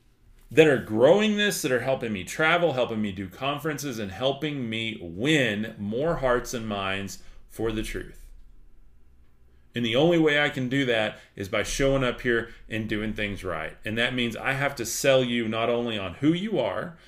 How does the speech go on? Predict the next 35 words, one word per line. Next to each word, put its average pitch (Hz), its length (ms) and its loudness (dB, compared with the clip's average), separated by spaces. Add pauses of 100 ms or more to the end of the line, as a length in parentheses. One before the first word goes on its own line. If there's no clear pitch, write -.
(200)
I 120 120 4
have 127 180 4
to 117 80 -6
sell 127 320 4
you 123 240 -2
on 110 200 -2
what 104 180 0
the 98 80 -12
truth - 420 -2
is, 104 320 0
which, 101 220 -6
by 131 160 6
the 123 80 2
way, 117 120 2
I'm 127 140 -2
not 135 80 -4
gonna 101 140 -6
tell 165 260 0
you 160 80 0
the 107 100 -4
truth, 113 300 -4
but 101 80 -2
I'll 92 80 0
tell 113 240 -6
you 113 60 -4
to 101 80 -4
look 101 220 -4
within 101 280 -6
you 131 160 -2
'cause 98 160 -10
I 95 60 -6
guarantee 104 500 -4
you 117 160 -4
it's 80 200 -12
there. 107 400 -4